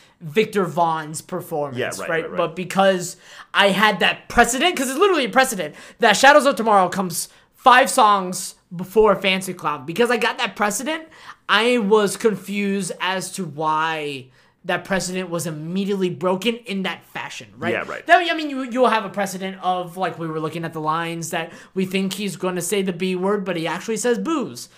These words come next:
Speaker 1: right? That's a different sort of expectation being broken, where it feels like I'm breaking this expectation specifically for this purpose.
Speaker 2: Yeah.
Speaker 1: But, uh, it, it, this is just a sort of different take. I just have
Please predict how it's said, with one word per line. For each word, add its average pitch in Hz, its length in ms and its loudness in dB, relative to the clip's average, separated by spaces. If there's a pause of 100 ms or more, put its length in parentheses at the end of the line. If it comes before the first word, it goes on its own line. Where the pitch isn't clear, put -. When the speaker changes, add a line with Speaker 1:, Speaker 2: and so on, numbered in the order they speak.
(200)
Speaker 1:
right? 208 220 0
That's 196 160 2
a 247 80 -2
different 220 380 -2
sort 196 120 -2
of - 160 -4 (240)
expectation 196 640 -2
being 160 300 -8
broken, 151 600 -8 (420)
where 190 180 -2
it 175 100 -2
feels 196 240 -2
like 180 360 -2
I'm 208 260 2
breaking 180 480 -6 (240)
this 214 220 4
expectation 190 600 -6
specifically 185 680 -8
for - 120 -18
this 139 200 -10
purpose. 127 560 -12
Speaker 2:
Yeah. 107 240 -4 (100)
Speaker 1:
But, 160 680 -2 (460)
uh, 135 440 -2 (580)
it, 170 320 -8
it, 180 300 -8
this 190 200 -4
is 175 200 -6
just 180 480 -4
a 156 180 -6
sort 151 380 -6
of 127 240 -12 (260)
different 156 640 -10 (180)
take. - 380 2
I 175 140 2
just 185 180 -6
have 170 380 0